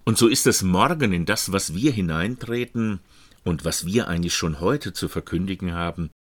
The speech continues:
eigentlich immer das, was nach der Zukunft offen bleibt. Denn es ist deine und meine Zukunft. Deshalb ist auch das Evangelium so problematisch für eine Vielzahl der heutigen Menschen, weil es ganz anders ist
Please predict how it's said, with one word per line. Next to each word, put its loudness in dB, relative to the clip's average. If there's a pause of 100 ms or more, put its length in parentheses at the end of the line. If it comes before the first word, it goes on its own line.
(180)
eigentlich 4
immer 6
das, 2
was 4
nach 0
der -4
Zukunft -4
offen -6
bleibt. -10 (520)
Denn 0
es 2
ist -2
deine 0 (640)
und -4
meine -2
Zukunft. -14 (760)
Deshalb 4 (320)
ist 2
auch 6
das 4
Evangelium 6
so 2
problematisch -2
für 2
eine 2
Vielzahl -2
der -4
heutigen -4
Menschen, -4 (540)
weil 6
es 4
ganz 4
anders 2
ist -8